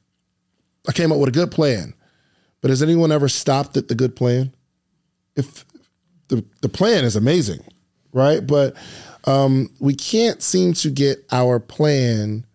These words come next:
to move to our hands or our feet to actually do anything. And I think this is the misstep of there needs to be some sort of emotional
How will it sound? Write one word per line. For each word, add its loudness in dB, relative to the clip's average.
to -4
move 2
to -2
our 0
hands 0
or 0
our 0
feet -4
to -2
actually -6
do -4
anything. -6
And -6
I -2
think -4
this -4
is -4
the -4
misstep 0
of 0
there 2
needs 2
to -2
be 2
some 0
sort 2
of 0
emotional 0